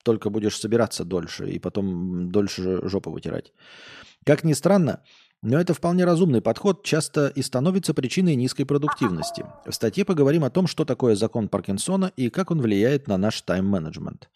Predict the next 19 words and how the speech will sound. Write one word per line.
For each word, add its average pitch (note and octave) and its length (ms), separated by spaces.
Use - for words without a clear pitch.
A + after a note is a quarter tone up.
В - 100
чем A3 260
суть F3 200
закона G#2+ 340
Паркинсона? F2 640
Закон B2+ 400
Паркинсона — C#3 640
это D#3 260
сатирическое C3+ 680
правило, C3+ 360
которое A2+ 320
гласит: - 480
"Работа B2+ 580
занимает A2+ 640
все - 600
отведенное G2 800
на G#2+ 140
нее F#2 260
время". F2 400